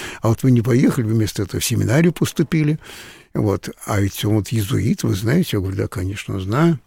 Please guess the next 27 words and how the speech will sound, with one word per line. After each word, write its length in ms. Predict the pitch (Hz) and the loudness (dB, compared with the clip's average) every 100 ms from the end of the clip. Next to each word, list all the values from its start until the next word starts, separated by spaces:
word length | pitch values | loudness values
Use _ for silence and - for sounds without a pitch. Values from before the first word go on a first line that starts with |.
| - - - - - | -18 -20 -20 -14 -6
И 440 | 101 - - 139 | -6 -2 4 4
они, 260 | 117 123 190 | 6 6 6
в 60 | 226 | 4
общем, 260 | - 143 | 2 0
там 200 | 135 123 - - 131 | 0 0 -2 -8 -2
прямо 260 | 131 120 123 | 2 4 6
не 80 | 196 | 6
было 160 | 170 | 6
заявлено, 480 | 113 120 110 98 98 | 4 4 4 2 -2
стали 240 | - 143 170 | 0 2 4
меня 140 | 143 | 4
рассматривать 340 | 131 - 139 - 117 | 2 0 -2 0 -4
как 80 | - | -2
ади-, 200 | 110 107 - | -2 0 0
агента 420 | 123 110 101 104 | 2 2 2 0
Вати-, 240 | 95 - - | -4 -6 -6
Ватикана, 600 | 107 117 - 208 202 104 - - - | -4 -4 2 4 2 0 -10 -20 -6
который 320 | 104 117 104 | -4 0 -2
поступил 420 | 87 107 - 95 | -2 -6 -4 -4
в 80 | 98 | -4
семинарию 540 | - 90 95 185 220 - - - - | -2 0 2 4 2 -2 -18 -20 -10
с 80 | - | 0
тем, 180 | 135 | 2
чтобы, 260 | 147 120 104 | 2 0 0
значит, 300 | 104 135 - 131 | 0 0 -2 0
разрушать 520 | 117 110 104 151 127 | 2 2 2 2 4
изнутри 480 | 110 110 98 131 | 2 2 2 0